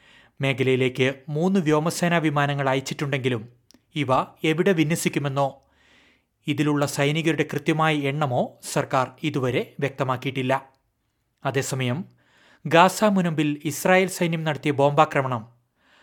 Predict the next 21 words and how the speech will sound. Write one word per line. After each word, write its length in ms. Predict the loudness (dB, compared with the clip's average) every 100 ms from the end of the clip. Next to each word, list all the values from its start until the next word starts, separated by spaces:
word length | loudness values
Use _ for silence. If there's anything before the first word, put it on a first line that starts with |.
| _ -4
അന്താരാഷ്ട്ര 600 | -2 2 6 6 4 2
നിയമങ്ങളുടെ 420 | -2 0 -2 -2
ലംഘനമാണെന്ന 640 | 0 0 0 0 0 -2 -2
ആരോപണങ്ങൾ 580 | 0 0 0 -2 -4 -6 _ _ _
ഓസ്ട്രേലിയയിലെ 680 | -2 -2 0 0 2 2 0 -2
ഇസ്രായേൽ 460 | -4 2 4 4
അംബാസിഡർ 540 | 2 0 -2 -2 -4 -4
നിഷേധിച്ചു. 580 | -6 -2 -2 -2 -4 -6 -6 _ _ _ _ _ _ _ _ _ _ _ _ 6
പലിശ 320 | 6 6 0
നിരക്ക് 300 | 2 2 2
വർധനവിന് 500 | 0 2 0 -2 -4
സാധ്യത 460 | -2 2 2 2 0
കൂട്ടി 520 | 0 -2 -2 -4 0
രാജ്യത്തെ 340 | 0 0 0 -2 0
പണപ്പെരുപ്പ 480 | 0 0 0 -2 0
നിരക്ക്. 380 | -2 -2 -2 -4 -6 _ _ _ _ _ _ _ _ -14
സെപ്റ്റംബറിൽ 600 | 0 0 2 0 2 4
അവസാനിച്ച 480 | 2 0 -2 0 2
പാദത്തിലെ 440 | 2 2 0 0
റിപ്പോർട്ട് 340 | 0 0 0
പ്രകാരം 520 | 0 0 0 0 -2